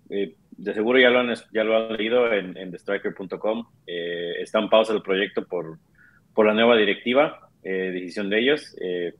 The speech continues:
hasta ahí <laughs> les puedo decir. Em, y, y ojalá, eh,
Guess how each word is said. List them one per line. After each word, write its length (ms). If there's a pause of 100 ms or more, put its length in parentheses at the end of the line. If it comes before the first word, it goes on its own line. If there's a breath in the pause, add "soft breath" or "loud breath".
(500)
hasta 340
ahí 340 (260)
<laughs> 100
les 140
puedo 240
decir. 400 (500 loud breath)
Em, 600 (100)
y, 340
y 40
ojalá, 640 (280)
eh, 460